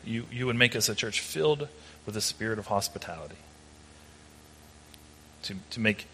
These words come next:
strangers friends. It's in Jesus' name that we pray all this. Everybody said, "Amen." Hey, the, the ministry team, if they'd like to come up, um, they'll be,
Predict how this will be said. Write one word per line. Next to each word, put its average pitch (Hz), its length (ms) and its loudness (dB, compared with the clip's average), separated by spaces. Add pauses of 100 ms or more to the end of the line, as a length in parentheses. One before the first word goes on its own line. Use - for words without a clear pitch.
(360)
strangers 104 840 2 (400)
friends. 90 520 -8 (1200)
It's - 100 -10
in 104 100 -2
Jesus' 104 380 -4
name 98 180 -2
that 101 80 -2
we 104 120 -2
pray 98 220 0
all 104 160 12
this. - 460 -4 (640)
Everybody 107 240 4
said, 95 400 0 (1040)
"Amen." 123 300 -6 (1300)
Hey, 113 140 2
the, 113 140 2 (180)
the 113 80 -4
ministry 135 360 0
team, 143 380 -2
if 131 80 -10
they'd 123 100 2
like 123 160 8
to - 80 -12
come 117 240 0
up, - 440 4
um, 95 300 -2
they'll 113 120 0
be, 117 140 2